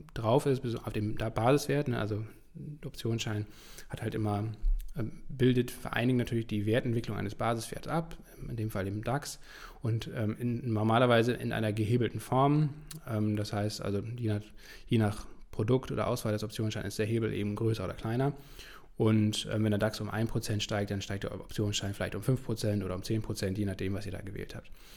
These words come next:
Ähm, diese, diese Hebel sind aber beim Optionsschein sehr, sehr dynamisch und unterliegen ganz vielen verschiedenen Parametern. Also das ist einerseits dieser sogenannte Strike-Preis, das ist die Laufzeit, aber das ist auch die Volatilität des Basiswertes, das ist,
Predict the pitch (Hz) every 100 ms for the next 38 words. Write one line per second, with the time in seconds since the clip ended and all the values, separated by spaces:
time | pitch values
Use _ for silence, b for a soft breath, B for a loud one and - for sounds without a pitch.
0 | B B B - 120 117 110 123 - 139
1 | 117 113 120 147 147 143 131 127 117 117
2 | 120 113 107 - 123 135 123 113 113 117
3 | 117 113 113 113 113 110 - - 117 107
4 | 107 151 160 123 123 117 113 117 117 127
5 | - 143 139 113 131 117 110 104 113 147
6 | 139 123 107 110 110 - 110 110 104 -
7 | B B B B - 113 110 104 104 107
8 | 101 92 - 143 139 - 117 110 107 110
9 | 117 131 131 - 113 107 110 110 113 110
10 | 110 117 107 104 - 113 110 - 143 143
11 | 123 - 123 120 110 117 113 117 - 110
12 | 110 -